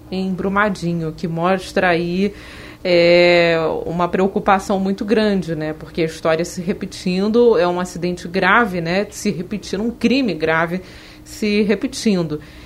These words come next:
Então, livros como o seu, né, com, contando a história aí eh, de Brumadinho são fundamentais pra gente não esquecer, pra gente aprender e pra história ficar registrada, né?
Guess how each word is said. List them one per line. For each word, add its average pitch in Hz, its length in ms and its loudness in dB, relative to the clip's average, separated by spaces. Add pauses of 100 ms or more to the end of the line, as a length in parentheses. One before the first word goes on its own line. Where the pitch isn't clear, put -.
(160)
Então, 180 480 0
livros 226 460 -2
como 202 560 0
o 151 100 -6
seu, 196 480 0
né, 170 300 -2
com, 160 300 -4
contando 185 580 0
a 175 80 6
história 165 440 0
aí 160 240 -2 (560)
eh, 151 40 -6
de 151 120 -10
Brumadinho 170 560 -2
são 220 200 -2
fundamentais 226 960 2
pra 160 140 -6
gente 175 320 -4
não 180 140 -2
esquecer, 185 680 -2
pra 214 140 0
gente 196 280 -2
aprender 196 540 0
e 240 40 2
pra 247 140 0
história 233 340 0
ficar 220 180 -4
registrada, 190 720 -2
né? 147 200 -6